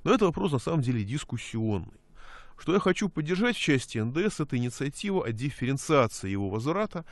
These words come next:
в зависимости от степени переработки продукции. То есть, если вы экспортируете сырьё, с какой стати вам должны, с какой стати вам должны, э, возвращать этот Н Д С, когда вы просто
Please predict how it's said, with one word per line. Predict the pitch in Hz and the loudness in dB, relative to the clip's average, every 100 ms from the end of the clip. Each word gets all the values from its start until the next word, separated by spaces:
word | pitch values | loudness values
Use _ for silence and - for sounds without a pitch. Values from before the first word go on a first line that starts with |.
| - - - | -18 -20 -14
в | 104 | -2
зависимости | 127 185 - 117 - | 0 0 -2 -4 -4
от | 101 | -6
степени | - 147 156 123 101 | -4 0 0 0 -6
переработки | - 104 98 107 131 - | -4 -2 -2 -2 -6 -8
продукции. | - 104 104 98 - 101 - | -8 -4 -4 -4 -8 -18 0
То | 135 | 2
есть, | 98 - | 2 -2
если | - 160 - 117 | 2 2 2 -2
вы | 113 131 110 - - - - | -2 0 -2 -4 -14 -20 -16
экспортируете | - - 123 117 131 113 98 104 | -16 -6 -6 -2 -2 -2 -4 -8
сырьё, | - 131 196 277 277 - - _ | -4 0 4 2 2 -6 -20 _
с | - | -6
какой | - 175 | 2 4
стати | - 196 202 127 | 4 4 4 2
вам | 127 113 | 0 0
должны, | 120 139 127 165 151 101 - - - _ - - - - - - _ _ - _ | 2 2 4 4 4 2 -4 -20 -20 _ -20 -20 -20 -20 -20 -20 _ _ -20 _
с | - | -12
какой | - - 147 | -10 0 0
стати | - 151 147 | 2 0 0
вам | 110 107 104 | 0 -2 2
должны, | 113 113 127 | 2 2 0
э, | 113 92 - - - - - | 0 -2 -10 -20 -16 -14 -4
возвращать | 110 107 117 127 143 - 123 - | 0 2 4 4 2 4 2 2
этот | 101 101 - | -6 -6 -4
Н | 113 | -4
Д | 143 202 | 0 -2
С, | - | -2
когда | 104 107 110 | -8 -4 -4
вы | 104 | -2
просто | 143 165 - 131 | -4 -4 -2 -6